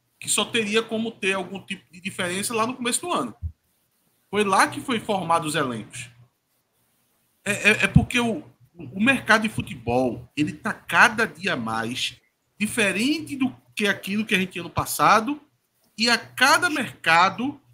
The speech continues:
ele tá se mostrando com uma personalidade. E a gente só tá conhecendo esse mercado quando chega nele. Tá todo mundo sendo pego de surpresa. Agora tá parecendo que não tem ninguém pra vir pra Série C. Porque a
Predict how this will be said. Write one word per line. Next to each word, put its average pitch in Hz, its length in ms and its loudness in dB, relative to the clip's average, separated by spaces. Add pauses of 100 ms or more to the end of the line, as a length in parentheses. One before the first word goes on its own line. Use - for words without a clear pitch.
(200)
ele 202 200 -2
tá 233 180 0
se 247 140 -2
mostrando 214 720 -2
com 220 140 -6
uma 247 180 0
personalidade. 254 800 -2 (640)
E 196 80 -4
a 196 60 2
gente 196 220 -4
só 233 180 -2
tá 240 240 0
conhecendo 247 360 -6
esse 220 140 -8
mercado 196 380 -2
quando 233 220 -6
chega 240 280 0
nele. 233 300 -6 (300)
Tá 196 100 0
todo 320 320 -2
mundo 262 180 -2
sendo 247 180 -8
pego 240 240 -4
de - 60 -14
surpresa. 120 440 -12 (1600)
Agora 185 520 6
tá 202 160 -2
parecendo 226 640 0
que 202 140 -10
não 254 120 -4
tem 202 200 -6
ninguém 247 360 -4
pra 277 120 -4
vir 262 120 -4
pra 262 100 -10
Série 294 200 -8
C. - 280 -8 (920)
Porque 302 320 -8
a - 100 -4